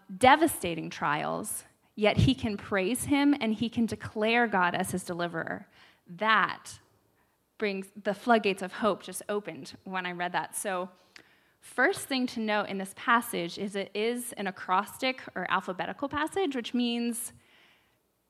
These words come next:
every line is a successive letter of the Hebrew alphabet. This was often used to help people memorize the passage. So the psalmist in this instance is saying,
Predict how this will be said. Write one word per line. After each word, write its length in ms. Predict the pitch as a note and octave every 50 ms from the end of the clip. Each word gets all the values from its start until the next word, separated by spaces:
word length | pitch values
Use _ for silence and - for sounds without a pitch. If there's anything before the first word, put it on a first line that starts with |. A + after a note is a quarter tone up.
| _ -
every 300 | - G#3+ A3+ A#3 A#3+ A#3+
line 720 | A#3+ A#3 G#3+ G3+ F#3 F3+ F3+ F3 F3 F3+ F#3 F#3+ G3 G#3+ G#3 - _ _ _ _
is 120 | - G3+ G3
a 60 | F#3+
successive 840 | - - G#3 - - G3 F#3 F#3+ - - G3+ G3 F#3+ F#3+ F#3+ - - -
letter 280 | G#3 G3+ F3+ F3+ F3 F3+
of 200 | - - F3 F#3
the 60 | F#3
Hebrew 260 | - - F3+ F3+ F3
alphabet. 480 | - - F#3 - E3+ F3+ - - - - _ _ _ _ _ _ _ _ _ _ _ _ - - _ -
This 240 | A3+ A3+ A3+ -
was 120 | A#3+ A#3 A3+ -
often 520 | - F#3+ G#3+ A#3 A#3 - A#3+ A3+ A3 G#3+ G3
used 600 | G#3+ B3 C4 A#3 G3+ G3 F#3+ G3+ G3+ - - - - _ -
to 100 | - G#3
help 420 | - - - G3+ G3+ - - -
people 580 | - - A3 G3+ G3+ - E3+ E3 F3 F#3+ G3+ _ _
memorize 560 | - F#3+ F#3 F#3 F#3 F#3 F3+ F3 E3 E3 F3+
the 100 | - -
passage. 680 | - - - D3+ D3 - - - - - - - - - _ _ _ _ _ _ _ _ _ _ _ _ _ _ _ _ _ _ _ _ _ _ _ _ _ _ _
So 180 | - - - A3+
the 80 | G#3+
psalmist 600 | G#3 - - C4 A#3+ B3 C4 C4 B3+ B3 - -
in 120 | - A3 A3
this 180 | G#3+ G#3 - -
instance 460 | A#3 A#3+ A#3 - - G#3+ F#3+ G3 -
is 80 | G#3 G3
saying, 540 | - - G#3+ G3+ G3+ F#3+ F3+ F3+ F#3 F#3